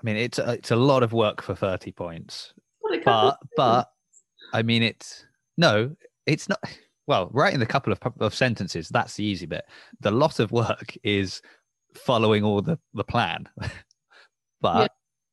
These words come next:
Speaker 1: but it's, it's beneficial. So if
Speaker 2: It
Speaker 1: you look at it as a lot of work, you might not do it.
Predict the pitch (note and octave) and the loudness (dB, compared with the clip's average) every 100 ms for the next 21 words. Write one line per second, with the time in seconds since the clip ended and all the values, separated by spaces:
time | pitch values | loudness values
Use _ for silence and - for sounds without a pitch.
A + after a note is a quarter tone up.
0 | _ - D#2+ G#2 - _ _ _ _ _ | _ -4 -2 -2 -4 _ _ _ _ _
1 | _ G#2 - - - _ _ _ - F#2 | _ -8 -6 -14 -18 _ _ _ -10 -10
2 | - - G2 F2+ - G2 - D#2 _ - | -4 -2 -2 -2 -4 -2 -6 -8 _ -10
3 | - F2 F2 - - _ - - G2 F#2+ | -6 -6 -8 -14 -20 _ -10 -6 -4 0
4 | A2+ C#3 C#3+ A2+ A#2 A#2+ A#2+ - A2+ A2+ | 0 2 0 2 2 2 0 -2 -4 -2
5 | F#2 A2+ - - _ A#2+ G2+ G#2 G#2 G#2 | 0 -2 -4 -18 _ -12 -4 -2 -2 -4
6 | - F2+ A2 | -4 -2 -2